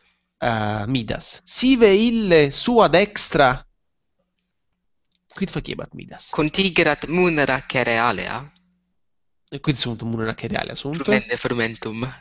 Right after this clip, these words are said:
Speaker 2: eh, aut
Speaker 1: Bene,
Speaker 2: ibo-
Speaker 1: pan-, ita,
Speaker 2: s-,
Speaker 1: bene,
Speaker 2: panis.
Speaker 1: cibi, bene. Quid fiebat?
Speaker 2: Deinde, dona che realia rigebant. Rigere e splendere?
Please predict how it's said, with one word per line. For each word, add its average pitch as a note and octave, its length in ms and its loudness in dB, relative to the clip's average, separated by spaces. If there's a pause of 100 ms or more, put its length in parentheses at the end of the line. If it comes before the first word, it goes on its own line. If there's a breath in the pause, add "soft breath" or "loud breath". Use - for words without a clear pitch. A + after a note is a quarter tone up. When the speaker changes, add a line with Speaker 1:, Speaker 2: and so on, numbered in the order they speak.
(100)
Speaker 2:
eh, A#2 240 -8 (120)
aut A2 220 -2
Speaker 1:
Bene, A2 340 2
Speaker 2:
ibo- - 120 -10
Speaker 1:
pan-, A2 260 2
ita, B2 260 -2
Speaker 2:
s-, - 220 -2
Speaker 1:
bene, G1+ 420 -8
Speaker 2:
panis. A#2 520 -2
Speaker 1:
cibi, - 120 -6
bene. - 320 -2 (380 loud breath)
Quid B3 220 8
fiebat? A#2 760 2 (1200 loud breath)
Speaker 2:
Deinde, C#3 500 4 (260)
dona F#3+ 560 4
che F#3 180 0
realia D#3 460 0 (120)
rigebant. C3 880 0 (300)
Rigere E3+ 460 2
e C3 40 0
splendere? C3 760 -2